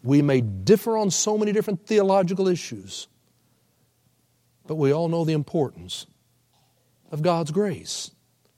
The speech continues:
We all celebrate the sacrament. It's because of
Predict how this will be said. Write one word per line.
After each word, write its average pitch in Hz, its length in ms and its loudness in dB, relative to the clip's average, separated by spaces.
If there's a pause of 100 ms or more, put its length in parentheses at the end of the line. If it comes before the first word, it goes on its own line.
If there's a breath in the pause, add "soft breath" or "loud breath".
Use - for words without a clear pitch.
(760)
We 156 160 0
all 156 140 2
celebrate 160 520 0
the 139 100 -8
sacrament. - 600 -6 (3500)
It's 131 120 -10
because 160 520 -2
of 147 220 0